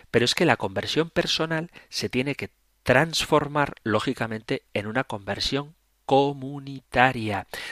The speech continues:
No se trata de que tú seas bueno, sino de que tú seas bueno y tu hermano cristiano con el que vas a misa o con el que compartes un grupo o eres miembro de un movimiento, seáis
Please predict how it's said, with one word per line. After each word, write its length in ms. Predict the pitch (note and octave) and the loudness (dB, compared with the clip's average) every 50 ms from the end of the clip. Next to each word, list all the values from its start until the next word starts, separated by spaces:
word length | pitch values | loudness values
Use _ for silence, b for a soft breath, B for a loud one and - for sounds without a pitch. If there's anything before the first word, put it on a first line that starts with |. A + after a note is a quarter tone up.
| B B | B B
No 80 | - C3+ | -2 0
se 100 | E3+ E3+ | 0 2
trata 280 | - F3 E3+ - D#3 | 2 0 2 2 4
de 100 | C#3 B2+ | 2 2
que 240 | - - B2+ A2+ _ _ _ - | 2 0 -2 -2 _ _ _ -6
tú 200 | - A3+ A3 F3 | -4 -2 -2 -2
seas 380 | - - - A#2+ A2 G#2 G2 | -2 2 4 4 4 4 2
bueno, 460 | - G2+ G2 G2 F#2 F2+ F2+ D#2+ - _ B B B B B B | -2 -4 -2 -4 -4 -4 -8 -16 -16 _ B B B B B B
sino 300 | B - - A2+ A2+ A2 | B -6 -2 0 0 2
de 100 | G2+ G#2 | 0 0
que 200 | - - - G#2+ - _ _ _ | -2 -2 -6 -6 -6 _ _ _
tú 260 | - A#3 A3 G#3+ A#3+ _ _ _ | 0 0 0 0 -4 _ _ _
seas 400 | - - - D3+ D#3 D#3+ C#3+ C3+ | -4 2 4 6 6 6 4 2
bueno 380 | C#3 D3+ D#3+ D#3+ D#3 D3+ - _ _ _ _ _ | 0 2 2 2 0 -6 -12 _ _ _ _ _
y 140 | - A2+ - _ _ _ | -8 -8 -8 _ _ _
tu 240 | - A2 G2+ G2+ | -4 0 2 2
hermano 420 | G2 - F#2+ G2 B2 D#3 F#3 E3+ D#3 | 2 0 2 2 2 2 2 2 -2
cristiano 500 | - D3+ D3 - - D3 D3 C#3+ C#3 C3+ | -2 -4 -4 -2 0 0 0 2 2 0
con 120 | C3+ B2+ | -2 -2
el 80 | A#2 A2+ | -2 -2
que 100 | - A2+ | -2 0
vas 180 | A2 A2+ - | 0 2 2
a 80 | - A2 | 0 -2
misa 420 | A2 A#2 B2 - - A#2 A2 G#2+ | -2 -2 -2 0 2 2 2 0
o 160 | A2 - - - | 0 -4 -6 -6
con 120 | - G2+ | -4 -6
el 80 | G2 - | -6 -8
que 120 | - - | -10 -10
compartes 600 | - G2 F#2 - - G#2 - - - G#2 - - | -10 -12 -10 -4 -4 -4 -4 -4 -6 -6 -6 -6
un 120 | G#2+ G2 G2+ | -8 -8 -6
grupo 420 | G#2+ A#2+ D#3+ D#3 - C3 B2 A#2+ B B B B B | -2 -2 -2 -2 0 0 0 0 B B B B B
o 120 | B A2 | B 2
eres 180 | A2 A#2 A2+ - | 2 2 2 0
miembro 300 | A#2+ A#2+ A#2+ A#2+ G#2+ G2+ | -2 -4 -2 -2 -4 -4
de 60 | G2 | -4
un 120 | G#2 G#2+ A#2 | -6 -6 -4
movimiento, 720 | B2 A#2+ A#2+ B2 B2 C3 C3 C3+ B2+ A#2 - - F#2+ B B B B B B B B B B B B | -4 -4 -4 -4 -4 -2 -2 -4 -4 -6 -14 -14 -14 B B B B B B B B B B B B
seáis 640 | - - - - G#2 A#2 D#3 E3+ C3+ - - - | -4 -2 2 4 6 8 8 8 6 2 -2 -6